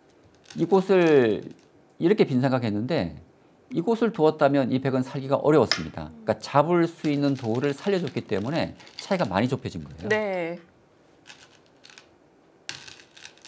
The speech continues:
Speaker 1: 근데 이영남 선수도 지금 상당히 좀 서두르는 모습이에요.
Speaker 2: 그럼 경솔할 수도 있거든요.
Speaker 1: 예, 그러니까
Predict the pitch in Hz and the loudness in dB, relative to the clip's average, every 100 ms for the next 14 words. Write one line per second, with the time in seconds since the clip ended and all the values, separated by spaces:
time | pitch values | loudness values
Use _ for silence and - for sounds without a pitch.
0 | - - - - - _ - - - 151 | -20 -18 -18 -18 -20 _ -16 -16 -10 -8
1 | 113 131 170 190 185 175 170 165 165 156 | -4 -2 0 -2 -2 -6 -6 -6 -6 -6
2 | 143 127 - 175 175 120 - - 170 208 | -8 -10 -10 -8 -6 -8 -8 -10 -8 -4
3 | 254 254 175 117 - 90 90 76 87 139 | -2 0 -2 -4 -8 -8 -8 -8 -8 -6
4 | 110 233 214 - 220 226 339 330 302 - | -6 -6 -8 -6 -6 -2 2 4 2 -2
5 | 247 208 160 - 196 - 117 98 87 349 | -4 -2 -4 -2 -2 4 6 8 6 2
6 | - - | 0 2